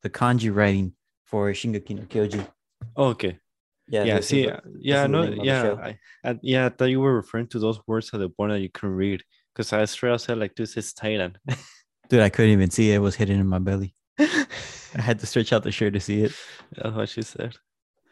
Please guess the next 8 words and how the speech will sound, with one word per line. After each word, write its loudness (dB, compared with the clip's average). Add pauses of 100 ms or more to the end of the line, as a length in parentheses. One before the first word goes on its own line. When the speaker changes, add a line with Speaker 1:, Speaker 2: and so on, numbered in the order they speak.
(400)
Speaker 2:
<laughs> -4 (1300)
Speaker 1:
<laughs> 4 (1600)
Speaker 2:
Dude, 4
once 0
we -4
start 0
putting -2
videos, -2